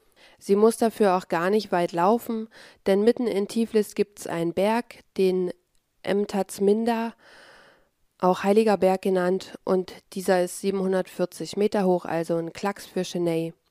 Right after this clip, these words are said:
Es ist ein beliebtes Ausflugsziel für die Einwohner von Tiflis, denn der Berg ist ein Erholungsgebiet. Man kann ihn durch mehrere Wanderwege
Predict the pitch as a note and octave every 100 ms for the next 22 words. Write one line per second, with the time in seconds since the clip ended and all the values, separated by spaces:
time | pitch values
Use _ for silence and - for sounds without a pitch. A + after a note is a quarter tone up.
0 | _ - - - F#3+ G3+ - F#3+ G3 G#3
1 | A3 - G#3+ - G3 G#3 - G3+ - -
2 | G3+ G3+ G3 F#3+ F3+ F3+ - F3+ F#3+ F#3+
3 | F#3+ - F3 - G#3+ G#3+ G3+ F#3+ - -
4 | - - F3+ F3+ E3+ E3+ F#3 - F#3 -
5 | - E3 E3 D#3+ F3 A#3 B3 A3+ - F#3+
6 | G3+ G3 - _ - F#3+ A3+ A3 G3+ A3
7 | G#3 G3+ F#3+ G3+ G#3+ G#3 F#3+ F#3 F3+ F#3
8 | G3+ G3 F3+ F3+ F3+ F3 E3+